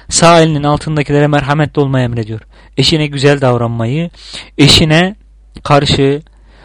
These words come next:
muhakkak saygıyı, sevgiyi emrediyor. Ancak aile hayatının dışında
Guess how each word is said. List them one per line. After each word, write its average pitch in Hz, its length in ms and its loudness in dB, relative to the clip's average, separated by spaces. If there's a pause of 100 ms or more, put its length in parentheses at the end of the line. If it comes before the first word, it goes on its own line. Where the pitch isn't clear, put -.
(140)
muhakkak 139 520 0
saygıyı, 131 440 2
sevgiyi 127 440 -2
emrediyor. 113 720 -6 (400)
Ancak 143 280 -6 (140)
aile 120 280 -2
hayatının 127 640 -6
dışında 120 520 -6